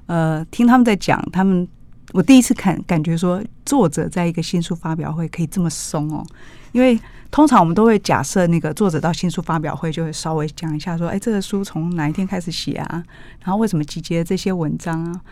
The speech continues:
文章里面最重要是哪一篇啊，然后连那个来宾也很松哦，他们两个从头到尾是一个半小时吧，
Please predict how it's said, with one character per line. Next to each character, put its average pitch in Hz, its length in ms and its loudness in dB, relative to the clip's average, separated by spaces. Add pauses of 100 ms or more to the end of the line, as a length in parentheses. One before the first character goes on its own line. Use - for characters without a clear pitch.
(220)
文 196 100 -2
章 208 220 0
里 - 20 0
面 185 160 -2
最 208 120 -4
重 208 120 -2
要 190 120 0
是 202 80 -2
哪 156 180 -2
一 170 120 -4
篇 175 300 -4
啊， 180 200 -8
然 185 100 -2
后 294 140 4
连 214 200 4
那 247 80 2
个 226 100 2
来 165 140 4
宾 208 200 2
也 180 120 4
很 160 160 0
松 151 320 -4
哦， 151 140 -4 (220)
他 - 120 0
们 269 60 4
两 156 160 2
个 160 80 -4
从 160 240 -2
头 175 100 -2
到 175 200 -2
尾 143 100 -4
是 151 160 -10
一 208 80 -2
个 190 140 -6 (100)
半 160 180 0
小 - 220 -8
时 - 200 -14
吧， - 180 -8